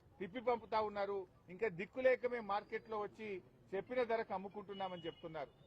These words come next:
తూకంలో కూడా చాలా మోసం జరుగుతా ఉంది, తూకంలో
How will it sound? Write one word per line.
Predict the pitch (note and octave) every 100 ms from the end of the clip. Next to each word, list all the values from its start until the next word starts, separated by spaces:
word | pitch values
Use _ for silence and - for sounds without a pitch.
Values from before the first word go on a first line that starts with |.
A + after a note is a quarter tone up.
| - - - F#3+
తూకంలో | B3 - B3+ B3 A#3
కూడా | A3+ A3+ G3+ - - -
చాలా | F3 G3+ A3 F3+
మోసం | G#3 A#3 A3+ G#3
జరుగుతా | G3+ G3+ F#3+
ఉంది, | F#3+ A3+ A3+ - - - F#3+
తూకంలో | A#3 B3 A#3+